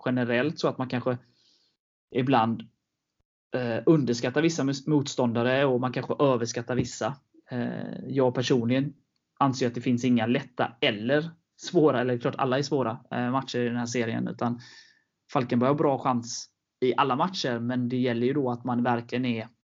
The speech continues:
på sin absoluta topp, och att bara åka till Eskilstuna och tro att man ska vinna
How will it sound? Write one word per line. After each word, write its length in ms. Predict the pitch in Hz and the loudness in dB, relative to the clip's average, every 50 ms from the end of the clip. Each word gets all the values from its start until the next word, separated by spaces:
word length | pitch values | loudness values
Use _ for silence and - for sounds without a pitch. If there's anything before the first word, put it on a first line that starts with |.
| _ - - | _ -12 -8
på 80 | 147 | -6
sin 180 | 131 - 135 - - | -4 -4 -2 0 0
absoluta 560 | 139 - - - - 131 120 120 120 120 110 | -2 -2 -2 -6 -6 -4 -4 -4 -2 -4 -6
topp, 380 | 117 - 139 147 143 - - - _ _ - | -4 -2 -4 -4 -4 -8 -20 -20 _ _ -6
och 180 | 139 131 131 | -2 0 0
att 120 | 127 127 131 | -2 -2 0
bara 180 | 135 131 123 | 0 2 2
åka 220 | 135 156 151 143 123 | 2 2 2 0 -4
till 100 | - 143 | -4 -4
Eskilstuna 680 | 127 - - - 120 117 - - 117 110 117 120 120 | -4 -4 -6 -6 -8 -8 -6 -6 -6 -4 -2 -2 0
och 120 | 120 120 123 | -2 -2 -2
tro 260 | - 139 127 120 127 | -2 -2 -2 0 -2
att 120 | 127 127 | -4 -4
man 120 | - 131 123 | -4 -6 -6
ska 140 | 120 120 117 | -4 -2 0
vinna 400 | 123 123 117 113 120 131 143 | 0 2 2 2 0 0 -2